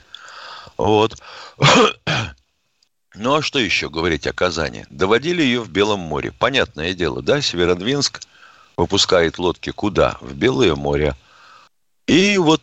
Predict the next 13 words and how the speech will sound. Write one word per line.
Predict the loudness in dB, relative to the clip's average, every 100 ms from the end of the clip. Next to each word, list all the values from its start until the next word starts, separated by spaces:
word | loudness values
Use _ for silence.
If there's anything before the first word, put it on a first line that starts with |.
| _
там-то | 2 2 0 -2 0 2 0 -2 -8 -18 -6
они | -2 0 -2
начинают | 0 0 0 0 0 0 -6
проходить | -6 -2 -2 -2 -6
курсовые | -4 -2 2 2 2 0 0
задачи | 0 2 0 0
сдавать, | 0 2 2 2 -2
проходить | -4 -4 0 -2 -2 -8
испытания | -10 -8 -4 0 0 0 -2
и |
всё | -2 -2
такое | -2 0 0 0
прочее. | -2 -4 -4 -8